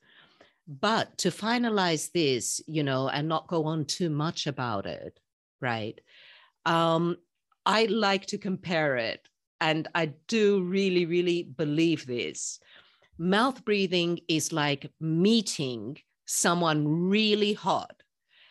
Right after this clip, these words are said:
and going home and having incredible sex with them and doing it all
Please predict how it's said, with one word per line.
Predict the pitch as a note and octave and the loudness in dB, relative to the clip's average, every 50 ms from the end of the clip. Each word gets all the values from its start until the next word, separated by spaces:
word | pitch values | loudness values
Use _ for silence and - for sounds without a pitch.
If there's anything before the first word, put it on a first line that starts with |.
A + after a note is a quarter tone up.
| _ _ _ | _ _ _
and | F#3+ F3+ F3+ E3+ | -2 0 0 2
going | D#3+ F#3 G3+ G#3 G#3+ G#3+ | 2 4 4 4 2 2
home | F#3+ F#3+ G3 F#3 F3 | 0 0 0 0 0
and | E3 D3+ | -2 -2
having | F3+ F#3 E3 E3 D#3 D#3 | -2 -4 -4 -2 -2 -2
incredible | D3+ C#3+ C3+ - - - - - A3 G3+ F#3+ F#3+ F3 F#3 E3+ | -2 -2 -4 -6 -10 -10 -2 2 2 4 4 4 4 2 2
sex | D3+ - - - D#3+ D3+ - - - | 2 0 0 0 0 0 -2 -4 -6
with | C#3+ A#2 - | -8 -6 -6
them | A2+ A2 G2+ G2+ - | -6 -8 -8 -6 -6
and | F3 F3 E3+ E3 D3 C3 | -4 -4 -2 -4 -4 -2
doing | - A3+ A#3 G#3+ G3+ G3 | 0 4 4 6 6 6
it | F#3 E3 E3 | 6 6 4
all | D#3 C#3 A#2+ G#2+ F#2+ G#2 - | 4 2 0 -4 -10 -14 -18